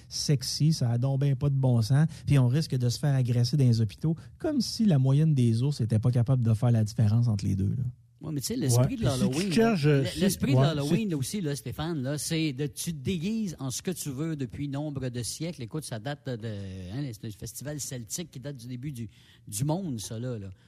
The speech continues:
Speaker 2: Là, on s'en vient.
Speaker 3: Mhm.
Speaker 2: Puis c'était, euh, Yannick, t'en as parlé la, la semaine passée. Le monde est fou. On dérape, est-ce qu'on,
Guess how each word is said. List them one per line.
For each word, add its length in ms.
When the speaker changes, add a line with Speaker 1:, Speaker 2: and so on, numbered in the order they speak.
Speaker 2:
Là, 100
on 100
s'en 260
vient. 280
Speaker 3:
Mhm. 40
Speaker 2:
Puis 80
c'était, 240
euh, 60
Yannick, 320
t'en 120
as 80
parlé 220
la, 320
la 80
semaine 200
passée. 440
Le 60
monde 200
est 60
fou. 240
On 100
dérape, 420
est-ce 220
qu'on, 320